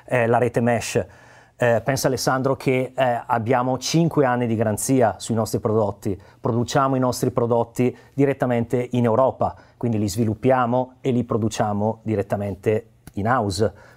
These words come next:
E questo è un grosso vantaggio perché comunque, eh, per, per un utente finale anche avere cinque anni di garanzia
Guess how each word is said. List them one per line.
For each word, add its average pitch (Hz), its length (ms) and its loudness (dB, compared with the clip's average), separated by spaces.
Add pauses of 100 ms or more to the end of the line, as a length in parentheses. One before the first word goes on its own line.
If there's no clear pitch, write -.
(120)
E - 100 -10
questo 123 360 -2
è 127 80 2
un 113 340 0
grosso 120 340 0
vantaggio 107 520 0
perché 98 200 -6
comunque, 110 540 0 (320)
eh, 110 180 2
per, 110 560 2
per 110 120 0
un 120 120 0
utente 123 400 0
finale 123 340 0
anche 120 200 0
avere 120 260 2
cinque 139 400 0
anni 131 180 2
di 123 100 2
garanzia 113 640 2